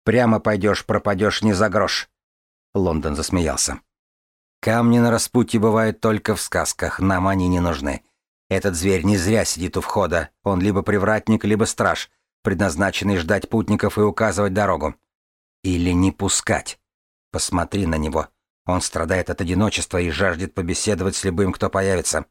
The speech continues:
У нас нет времени беседовать с ним. Пару вопросов задать можно».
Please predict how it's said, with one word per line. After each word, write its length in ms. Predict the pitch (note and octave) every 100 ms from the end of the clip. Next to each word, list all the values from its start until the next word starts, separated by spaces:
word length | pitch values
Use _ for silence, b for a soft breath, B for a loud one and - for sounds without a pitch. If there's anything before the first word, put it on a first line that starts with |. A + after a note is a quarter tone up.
| _ _ _ _ _
У 100 | F2
нас 320 | F2 F2+ -
нет 180 | G#2 F#2+
времени 340 | F2+ E2 D#2+ E2
беседовать 460 | E2+ F#2 D#2+ D#2
с 80 | -
ним. 220 | D#2 D2+ _ _ _ _ _ _ -
Пару 300 | A2+ A#2 B2+
вопросов 560 | B2+ - A2+ G2+ A2+
задать 360 | G#2 G#2 G#2 -
можно». 420 | G2+ E2+ D2 C#2+